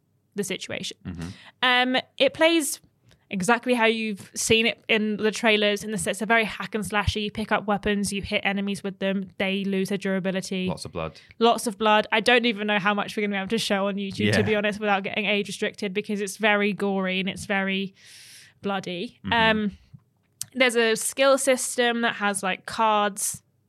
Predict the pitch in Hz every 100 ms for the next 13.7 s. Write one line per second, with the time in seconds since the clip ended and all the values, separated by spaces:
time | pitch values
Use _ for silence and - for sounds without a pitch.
0 | _ 214 214 208 202 202 202 - 208 196
1 | 196 190 208 180 190 190 - 214 202 208
2 | - _ _ _ 254 254 247 - 277 277
3 | 269 - 233 - 233 220 220 226 214 208
4 | 196 - - 214 190 190 175 185 185 -
5 | - 180 175 180 - _ _ - 208 208
6 | 220 - - - _ _ _ 220 202 190
7 | 190 190 - - 196 190 185 190 185 -
8 | 196 - 175 180 - 180 175 170 190 175
9 | 175 170 175 - _ _ - 196 185 180
10 | 180 190 _ _ _ _ _ - 277 277
11 | 277 330 320 311 - 302 240 196 175 202
12 | 190 185 190 - - 196 185 185 190 -
13 | 208 208 170 190 190 - -